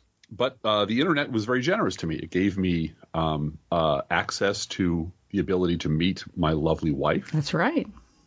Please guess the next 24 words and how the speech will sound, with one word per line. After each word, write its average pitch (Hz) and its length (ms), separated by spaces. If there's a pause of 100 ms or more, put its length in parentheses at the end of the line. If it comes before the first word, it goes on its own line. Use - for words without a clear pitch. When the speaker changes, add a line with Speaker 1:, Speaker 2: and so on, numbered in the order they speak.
Speaker 1:
And 82 320
marry 87 500
her, 76 440
Speaker 2:
Mm-hmm. 175 380 (160)
Speaker 1:
which 87 200
was 80 220
awesome. 85 600
And 87 260
our, 95 360
our 98 120
marriage 131 340
actually 104 300
began 95 280
after 90 420
our 82 60
podcast 92 640
did, 73 140
Speaker 2:
That's - 180
Speaker 1:
which 277 80
Speaker 2:
right. 170 220
Speaker 1:
is 196 80
Speaker 2:
It 190 80
did. 285 140 (100)
Speaker 1:
amazing. 147 220